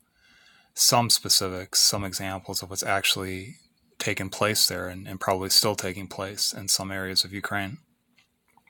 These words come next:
There were two particular scenes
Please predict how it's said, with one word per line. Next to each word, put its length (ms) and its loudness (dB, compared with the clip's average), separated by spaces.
There 160 4
were 120 4
two 460 4
particular 460 -2
scenes 720 2